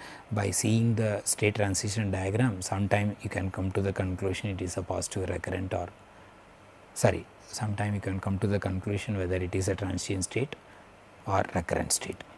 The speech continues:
Now, the issue of a periodicity, the periodicity is important to conclude whether the limiting distribution exists or not, whether that is going to be unique. So, you need, uh, to find out the aperiodic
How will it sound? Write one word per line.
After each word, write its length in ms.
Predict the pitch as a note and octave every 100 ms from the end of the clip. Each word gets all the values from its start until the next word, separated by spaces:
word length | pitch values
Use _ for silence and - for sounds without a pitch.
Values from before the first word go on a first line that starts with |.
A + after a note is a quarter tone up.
| - - - - -
Now, 280 | A2 G#2+ A2
the 320 | A#2 A#2+ A2 -
issue 340 | G#2+ - B2
of 180 | A#2+ A2
a 80 | G2+
periodicity, 920 | - G#2+ A2+ A#2+ G#2+ - G2+ C#3+ F#2+ - - - - -
the 120 | G#2
periodicity 680 | G2 A2 B2+ D3 B2 B2+ B2+
is 100 | A#2+
important 720 | A2 G#2+ G#2+ A2 A#2+ A#2 A#2+
to 140 | A2+ A2
conclude 600 | G#2 G2 G2+ C#3 B2+ F#2+
whether 380 | G2 G2 G#2+ G#2
the 300 | G2+ G2 G2+ - - -
limiting 420 | - A2+ A2 A#2+
distribution 560 | G#2+ F#2+ - G2+ F#2 G#2+
exists 460 | G2 G2 G2 -
or 100 | G2+ F#2
not, 360 | F#2 F#2 F2+ -
whether 240 | F#2+ F#2
that 260 | F#2+ F#2 F2+
is 100 | F#2
going 220 | G2 F#2+
to 80 | F#2+
be 100 | F#2
unique. 520 | F2+ F#2 A#2 A#2+ - -
So, 160 | -
you 180 | G2+ G2
need, 360 | G2+ G#2 A2+ F#2+
uh, 100 | F#2 - - - - -
to 80 | G#2
find 320 | - F#2+ F#2
out 200 | G2 G2
the 200 | G#2+ G2
aperiodic 840 | F#2 G#2 G2 G2 G2+ G2 F#2+ -